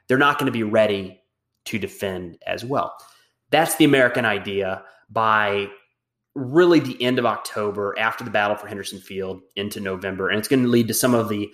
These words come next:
kind of last major ground conflicts during the Battle of Guadalcanal. There's a river on the western side of the airfield in Guadalcanal that separates.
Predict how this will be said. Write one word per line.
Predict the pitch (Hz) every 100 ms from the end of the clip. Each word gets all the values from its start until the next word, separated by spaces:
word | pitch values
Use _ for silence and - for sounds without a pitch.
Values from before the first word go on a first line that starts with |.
| _ _ -
kind | 120
of | 107
last | 110 113 113 117
major | 110 110 107 104
ground | 101 98 101 101
conflicts | - 95 92 101 -
during | 98 110 107 101 98 98 _ _ -
the |
Battle | 95 95 95
of |
Guadalcanal. | 92 90 - 101 107 - - _ _ _ _ _ _ _ _ _ _ _ _ _ _ _ - - - - -
There's | 143
a | 139
river | 117 123 175 147 123
on | 117 117
the |
western | 113 127 131 - 120
side | - 120 110 110 110
of | 104 104 101 98
the | 104 98 101
airfield | 113 117 - 104 98
in | 101
Guadalcanal | 98 95 95 104 95 95
that | 98
separates. | - - 170 156 120 107 98 - - -